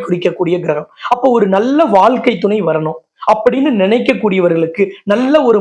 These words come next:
மனைவி அமையணும்னு நினைக்கக்கூடியவர்களுக்கு, மனைவியை குறிக்கக்கூடிய சுக்கிரனின் வீட்டில் உங்களுடைய கிரகம், அதாவது ஆணை குறிக்கக்கூடிய சூரியன் இருப்பதால்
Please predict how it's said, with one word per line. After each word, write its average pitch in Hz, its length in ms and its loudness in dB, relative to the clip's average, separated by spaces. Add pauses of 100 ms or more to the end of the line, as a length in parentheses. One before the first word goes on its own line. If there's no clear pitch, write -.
மனைவி 240 360 2
அமையணும்னு 202 460 -2
நினைக்கக்கூடியவர்களுக்கு, 180 1040 -2 (380)
மனைவியை 277 520 2
குறிக்கக்கூடிய 214 640 0 (120)
சுக்கிரனின் 220 540 0
வீட்டில் 196 400 -2 (380)
உங்களுடைய 214 500 2 (100)
கிரகம், 185 260 4 (100)
அதாவது 190 340 4 (240)
ஆணை 254 200 4 (120)
குறிக்கக்கூடிய 214 520 -2 (120)
சூரியன் 214 480 -2
இருப்பதால் 180 500 2